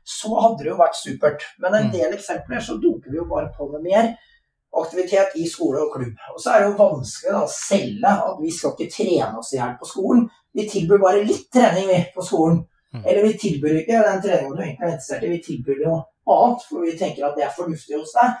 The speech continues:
Speaker 1: Det resonerer jo ikke veldig godt hos foreldre til, foreldre til en tiendeklassing som er veldig ambisiøs, men det er
Speaker 2: Mm.
Speaker 1: kanskje den, liksom,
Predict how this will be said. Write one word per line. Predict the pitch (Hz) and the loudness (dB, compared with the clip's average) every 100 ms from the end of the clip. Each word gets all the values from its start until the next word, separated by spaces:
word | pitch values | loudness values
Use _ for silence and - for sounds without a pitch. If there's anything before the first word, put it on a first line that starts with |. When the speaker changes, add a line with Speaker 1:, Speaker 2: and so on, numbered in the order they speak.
| - _ | -10 _
Speaker 1:
Det | - 147 | -6 -6
resonerer | 247 214 165 - | -6 -8 -6 -6
jo | - | -6
ikke | 330 381 | -6 -6
veldig | - 127 311 | -6 -8 -12
godt | 143 - | -12 -16
hos | 151 - | -14 -8
foreldre | 143 - 131 - | -8 -8 -14 -18
til, | - - | -18 -18
foreldre | - - - 123 | -12 -8 -8 -10
til | - 147 | -14 -18
en | - | -16
tiendeklassing | - - - 143 - 139 | -16 -16 -18 -20 -16 -16
som | - 147 | -10 -10
er | 147 | -8
veldig | 139 139 | -10 -12
ambisiøs, | 143 - 277 302 - _ _ _ | -14 -8 -4 -4 -6 _ _ _
men | 127 156 | -6 0
det | |
er | 190 | 0
Speaker 2:
Mm. | 202 | -2
Speaker 1:
kanskje | 175 180 151 | -6 -8 -6
den, | 170 160 175 | -6 -6 -4
liksom, | 170 170 165 | -4 -2 -2